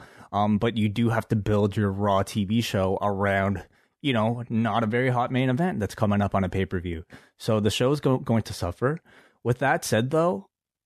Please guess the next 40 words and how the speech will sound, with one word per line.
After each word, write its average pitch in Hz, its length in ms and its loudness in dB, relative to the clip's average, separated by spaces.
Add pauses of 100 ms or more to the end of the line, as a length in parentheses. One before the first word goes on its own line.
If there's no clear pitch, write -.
I 185 260 2
actually 185 400 2
was 117 360 2
pleasantly 113 520 0
surprised 98 640 0
with 101 140 -4
the 107 40 -2
story 104 380 0
that 101 220 -2
they 98 100 2
told 95 500 -2
for - 220 -4
Lashley's 98 480 -2
quest 95 500 -2 (140)
to 107 80 -4
get 95 380 -6
there 92 300 0
on 95 140 2
this 92 200 -2
episode. - 520 -6 (560)
Um, 104 440 2 (200)
I 107 220 2
think 123 340 -2
they 113 120 2
could 113 180 0
have 92 140 -4
done 101 160 2
a 90 40 0
very 104 400 0
straightforward 107 640 0
job 104 320 2
of 98 160 -4
having 98 400 0
simply 101 420 0
either 87 340 -2
Sonya 117 320 0
Deville 120 280 0
or 104 220 0
Adam 101 220 2
Pearce 104 240 0